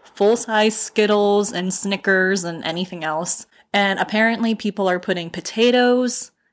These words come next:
as an option to give to trick-or-treaters. And you know what? I like a potato, so maybe I'll do that too. All this to say,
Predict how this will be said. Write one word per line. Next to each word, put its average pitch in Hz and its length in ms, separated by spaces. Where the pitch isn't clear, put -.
as - 160
an 185 140
option 226 540
to 202 60
give 208 180
to 220 80
trick-or-treaters. 240 840
And 185 180
you 185 80
know 220 140
what? 240 380
I 202 200
like 240 260
a 233 40
potato, 233 500
so 190 340
maybe 220 400
I'll 277 160
do 240 200
that 196 200
too. - 280
All 185 200
this 254 240
to 330 100
say, 185 540